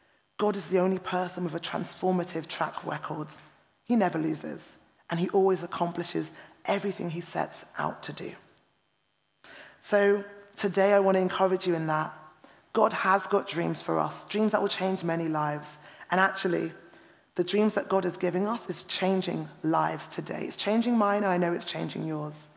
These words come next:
Amen? I want to encourage you to stand, please. Now, while we stand, I just want us to think about the dreams that God has given us. And actually,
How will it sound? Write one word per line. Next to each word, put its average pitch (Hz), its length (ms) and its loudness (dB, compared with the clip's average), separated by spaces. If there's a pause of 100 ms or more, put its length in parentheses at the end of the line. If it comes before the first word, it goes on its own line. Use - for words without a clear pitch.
(480)
Amen? 175 440 0 (1160)
I - 320 -8
want 226 100 4
to - 20 2
encourage 202 280 2
you 185 60 -2
to 170 100 -12
stand, 160 380 -8
please. 170 300 -12 (3500)
Now, 196 340 6 (400)
while 214 200 2
we 277 100 6
stand, 214 280 4
I 214 60 6
just 254 160 -2
want 254 120 4
us - 120 -2
to 185 80 -4
think 196 400 0
about 170 280 2
the 170 80 -2
dreams 165 420 -2
that - 160 -6
God 165 140 0
has 156 200 -4 (300)
given 165 280 2
us. 156 420 -6 (640)
And 190 120 8
actually, 185 540 4